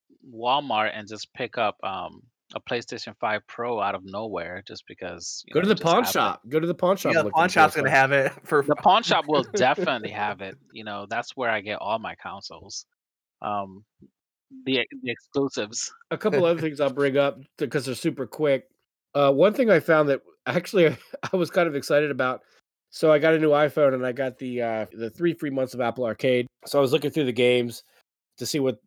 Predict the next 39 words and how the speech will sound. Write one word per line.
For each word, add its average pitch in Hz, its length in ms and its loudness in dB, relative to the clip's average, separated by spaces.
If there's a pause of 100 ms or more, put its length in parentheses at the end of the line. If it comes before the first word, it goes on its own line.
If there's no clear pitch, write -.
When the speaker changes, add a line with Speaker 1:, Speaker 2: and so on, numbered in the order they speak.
Speaker 2:
uh, 113 280 -2 (180)
you 156 120 -6
know, 113 120 0
to 113 80 -8
see 135 160 -4
how 123 180 2
some 120 180 -8
of 110 60 -6
the 107 40 -6
stuff 104 260 -8
looks 110 180 -8
on 107 80 -8
my 104 80 -4
new, 101 340 -4 (500)
my 107 100 -4
new 104 100 -4
iPhone. 98 440 -4 (580)
And 113 480 2 (360)
I 135 140 2
found 160 280 2
a 135 40 6
Little 165 340 4
Nightmares 131 920 0 (200)
comic 175 460 0
app. 98 360 -6
<laughs> - 480 0
And 202 140 4
you 196 80 2
know 202 100 6
how 165 80 6
I 160 60 4
feel 160 180 2
about 139 200 2
Little 120 160 -4
Nightmares. 107 480 -4
It's 123 80 -20
a 117 60 -10
great 110 220 -4
game. 110 260 -4